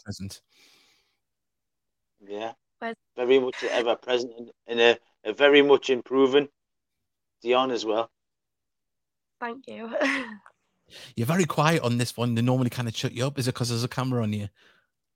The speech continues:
Speaker 3: Yes, I hate seeing myself. <laughs>
Speaker 1: Oh,
Speaker 3: If it
Speaker 1: so
Speaker 3: was
Speaker 1: do
Speaker 3: off,
Speaker 1: I.
Speaker 3: I'd be fine.
Speaker 1: I'm just, you know, trying to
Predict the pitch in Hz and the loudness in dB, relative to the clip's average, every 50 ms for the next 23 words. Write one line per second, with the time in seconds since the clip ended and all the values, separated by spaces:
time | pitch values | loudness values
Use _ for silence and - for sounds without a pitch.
0 | _ _ 240 240 226 214 220 226 226 220 - - - 240 226 233 240 233 - - | _ _ 2 4 6 6 6 4 2 -2 -4 -2 -2 -2 -2 -4 -8 -8 -8 -10
1 | 254 240 240 240 247 240 - 269 254 294 349 339 381 370 392 466 453 - _ _ | -10 -10 -8 -10 -10 -10 -8 -6 -4 -4 -2 -2 0 4 6 6 6 4 _ _
2 | _ _ _ _ _ _ _ _ - - 101 95 - - - - - - - - | _ _ _ _ _ _ _ _ -16 -14 -12 -12 -12 -10 -12 -12 -12 -12 -8 -8
3 | 294 330 269 127 110 101 - 107 113 120 127 131 123 - - 208 202 - _ _ | -2 0 0 0 0 0 -2 -2 -2 -2 -4 -6 -10 -10 -12 -14 -16 -16 _ _
4 | _ _ _ _ _ _ - 113 107 101 113 104 - - _ _ 117 113 110 107 | _ _ _ _ _ _ -10 -10 -6 -6 -6 -6 -6 -12 _ _ -6 -6 -6 -6
5 | - - - 113 110 110 - | -8 -10 -12 -10 -10 -10 -12